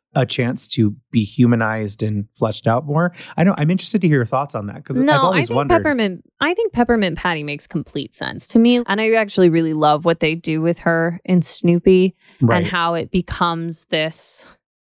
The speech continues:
Speaker 2: lost love story in a way. And they kind of try to do something like that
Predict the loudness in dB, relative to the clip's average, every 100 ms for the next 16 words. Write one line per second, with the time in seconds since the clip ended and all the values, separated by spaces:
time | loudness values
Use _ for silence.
0 | _ _ _ _ _ _ _ _ _ _
1 | _ 4 4 2 -2 -6 0 2 2 2
2 | -2 -6 0 2 4 2 0 0 0 0
3 | 0 0 2 2 2 0 -2 0 -2 -4
4 | -4 -2 -2 -2 -4 -4 -4 -2 -4 -2
5 | -2 0 0 0 -2 -2 -2 -2 -2 -6